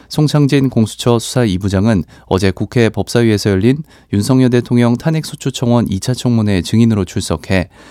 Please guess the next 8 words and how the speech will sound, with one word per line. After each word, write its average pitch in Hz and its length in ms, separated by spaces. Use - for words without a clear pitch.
윤 113 120
대통령에 151 440
대한 135 240
통신영장을 120 720
신청했지만 107 680
법원에서 95 480
기각됐다고 98 1000
설명했습니다. 87 880